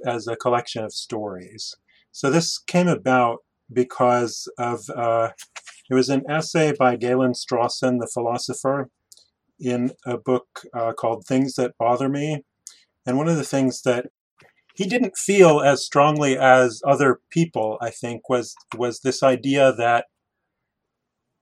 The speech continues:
what we are is a collection of narratives or a collection of stories, and that life feels like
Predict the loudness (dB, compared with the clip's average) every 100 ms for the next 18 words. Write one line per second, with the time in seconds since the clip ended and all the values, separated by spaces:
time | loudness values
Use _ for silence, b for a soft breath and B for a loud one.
0 | _ _ -6 0 0 2 0 4 4 6
1 | 4 0 -6 -2 -2 -2 -8 -10 -6 -2
2 | 2 2 0 -4 -4 -4 -6 -4 -4 -4
3 | -6 -10 -8 -8 -2 0 2 2 2 0
4 | -4 -10 -8 -6 -4 -4 -4 _ _ -6
5 | 4 6 4 -2 -6 -2 0 0 -2 -2
6 | -2 -2